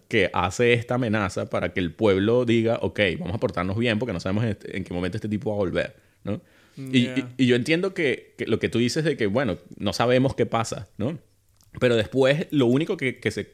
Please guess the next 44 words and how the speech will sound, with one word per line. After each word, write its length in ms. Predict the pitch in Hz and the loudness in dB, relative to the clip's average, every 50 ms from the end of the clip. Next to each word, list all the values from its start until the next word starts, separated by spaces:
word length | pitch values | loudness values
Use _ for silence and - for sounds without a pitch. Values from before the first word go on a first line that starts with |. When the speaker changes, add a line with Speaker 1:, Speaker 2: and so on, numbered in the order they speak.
| _ _ | _ _
Speaker 1:
que 120 | - 104 | -6 -4
se 120 | 98 107 - | -4 -4 -4
cuenta 240 | - 151 160 - 131 | -4 -4 -4 -4 -4
es 40 | 113 | -4
esta 180 | 101 - - 139 | -4 -4 -6 -10
historia 500 | - - - 151 117 90 92 98 - - _ _ _ _ _ _ _ _ _ _ _ _ - | -6 -2 0 2 2 2 0 -2 -4 -6 _ _ _ _ _ _ _ _ _ _ _ _ 0
y 120 | 135 127 | 0 2
termina 580 | 104 131 127 120 117 131 170 185 151 139 139 139 | 2 2 2 2 2 0 0 0 0 -2 -2 -4
diciendo 680 | 131 113 - 120 117 110 113 120 135 147 - - _ _ _ _ _ _ _ _ _ _ _ | -4 -6 -4 -2 -2 0 0 -2 -2 -4 -6 -10 _ _ _ _ _ _ _ _ _ _ _
que 140 | - 131 120 | 0 2 2
la, 240 | 110 107 104 110 | 4 2 0 -2
que 280 | - - - - - 113 | -6 -14 -8 -4 -2 0
la 120 | 104 101 | 0 0
madre 500 | 95 110 123 131 135 147 160 160 165 165 | 0 0 0 0 0 0 0 0 -2 -2
del, 680 | 160 147 135 123 117 107 104 98 92 92 92 92 92 95 | -2 -2 0 0 0 0 0 0 -2 -2 -4 -4 -6 -4
de 160 | 85 107 101 98 | -2 0 0 0
la, 160 | 95 92 90 | 0 -2 -2
de 120 | 95 101 87 | -2 -2 -2
la 80 | 90 | -2
esposa 400 | - - - 120 123 - - 156 | -4 -4 -2 -2 -2 -2 -2 -2
de 180 | 160 156 127 107 | 0 2 2 2
él 180 | 110 139 170 - - _ _ _ _ _ _ | 2 0 -4 -10 -18 _ _ _ _ _ _
fue 480 | _ - - - 120 127 127 123 127 135 | _ -20 -10 -2 2 4 6 6 6 4
a 80 | 143 151 | 2 0
la 160 | 143 120 - | -2 -2 -2
casa 480 | - 139 135 120 - - 139 131 131 - | -2 0 0 -2 -2 -2 -2 -2 -2 -2
o 260 | 110 95 95 85 85 | -2 -2 -2 0 0
al, 380 | 87 85 82 85 82 82 - - | 0 0 0 -2 -4 -6 -8 -6
a 80 | - 92 | -4 -4
la 160 | 90 85 82 | -4 -2 0
tumba, 460 | - 151 180 147 98 78 78 80 87 | 0 2 2 2 0 -2 -2 -4 -4
¿no? 180 | 92 104 117 139 | -2 -2 0 0
de 80 | 127 98 | 0 -2
su 180 | - - 110 135 | 0 0 0 0
hija 320 | 147 127 107 101 139 - _ _ _ _ _ _ _ _ _ _ _ _ _ _ | 0 0 -2 -2 -4 -8 _ _ _ _ _ _ _ _ _ _ _ _ _ _
a 80 | - 104 | 0 2
verla 480 | 98 131 156 143 131 127 135 139 - _ _ _ | 2 2 2 2 0 -2 -4 -4 -6 _ _ _
y 140 | - 139 127 | 2 2 4
dice, 300 | 117 123 117 - - 107 | 4 4 2 2 0 0
"No 160 | 98 101 110 | 0 2 2
había 220 | 107 110 123 147 151 | 2 2 2 2 2
ninguna 480 | 160 147 120 110 110 113 123 131 131 131 | 0 0 0 2 2 0 0 -2 -2 -4
marca 460 | 135 - 135 131 131 131 123 - 135 | -2 0 2 2 2 2 0 -2 -2
allí 460 | 123 123 127 147 139 131 127 - - | -2 -2 -2 -2 -2 -2 -4 -6 -12